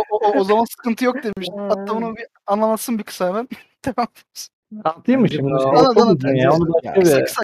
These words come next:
Speaker 1: kısa
Speaker 3: üçün-,
Speaker 1: kes.
Speaker 3: üçüncü bölüme falan değil mi? <laughs>
Speaker 1: Abi kısa anlat ya.
Speaker 3: Abi o hikaye uzun ya. Onu sonra anlatalım bak.
Speaker 2: Evet, evet.
Speaker 1: Evet.
Speaker 2: Ya hikayenin özeti şu. <laughs> Oraya
Speaker 3: Hayır, hayır,
Speaker 2: anlatalım mı?
Speaker 3: özetini anlatma bak. Hani o
Speaker 1: Neyse,
Speaker 3: şeyi
Speaker 1: bırakalım.
Speaker 3: kes,
Speaker 1: Tamam,
Speaker 3: anladın
Speaker 1: tamam.
Speaker 3: mı? O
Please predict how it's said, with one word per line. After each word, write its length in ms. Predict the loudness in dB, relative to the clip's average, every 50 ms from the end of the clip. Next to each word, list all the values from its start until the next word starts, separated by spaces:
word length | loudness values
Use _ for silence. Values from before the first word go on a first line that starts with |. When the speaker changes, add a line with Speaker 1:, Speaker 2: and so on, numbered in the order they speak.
| -4 -4
Speaker 1:
kısa 140 | 0 2 2
Speaker 3:
üçün-, 20 |
Speaker 1:
kes. 200 | 2 2 0 -4 -10 _ _ _ _ _
Speaker 3:
üçüncü 400 | -12 -8 0 0 2 4 4 4
bölüme 320 | 4 4 4 2 2 0 -2
falan 340 | 0 0 0 0 0 0 0
değil 120 | 0 0
mi? 360 | 0 0 -2 0 0 -2 -2 -2 _ -6 -6 -6
<laughs> 220 | _ _ -6 -4
Speaker 1:
Abi 120 | -4 -4
kısa 220 | -4 -6 -2 0 0
anlat 280 | 0 0 -4 -10 -10
ya. 160 | -12 -12 -12 _ _ _ _ _ _ _ -20 -20 -20 _ _ -2
Speaker 3:
Abi 220 | 2 2 4 4
o 320 | 4 4 4 4 4 2 2
hikaye 300 | 0 0 2 2 4 4
uzun 220 | 2 0 -2 -2 -4
ya. 220 | -2 -2 -2 -2
Onu 120 | -4 -4
sonra 260 | -4 -4 -4 -4 -4 -4
anlatalım 460 | -6 -6 -10 -14 -14 -14 -14 -14 -14
bak. 220 | -16 -20 _ _ _ _ -16
Speaker 2:
Evet, 140 | -16 -14 -14 -14 -16 -16 _ -6
evet. 260 | -4 -4 -4 -4 -10 -20 _ _ -20 -18 -12
Speaker 1:
Evet. 160 | -10 -8 -6
Speaker 2:
Ya 200 | -4 -6 -6 -6 -10
hikayenin 360 | -16 _ -10 -8 -8 -6 -6 -6
özeti 260 | -4 -4 -4 -6 -6
şu. 360 | -10 -8 -8 -8 -8 -10 -14 -18
<laughs> 640 | -16 -16 -16 -20 -20 -20 -20 -20 _ _ _ _
Oraya 180 | -14 -2 2 4
Speaker 3:
Hayır, 160 | 6 8 8
hayır, 220 | 8 8 6 6 6
Speaker 2:
anlatalım 80 | 6 6 6
mı? 60 | 6
Speaker 3:
özetini 240 | 4 4 4 2 4
anlatma 380 | 4 4 4 4 2 2 2 2 4
bak. 160 | 4 4 4 2
Hani 180 | 2 4 6
o 40 | 6
Speaker 1:
Neyse, 200 | 6 6 6 4
Speaker 3:
şeyi 80 | 2 4 4
Speaker 1:
bırakalım. 160 | 4 4 6 4
Speaker 3:
kes, 60 | 2 4
Speaker 1:
Tamam, 160 | 4 4 4
Speaker 3:
anladın 100 | 4 4
Speaker 1:
tamam. 160 | 2 0 2
Speaker 3:
mı? 60 | 2
O 40 | 0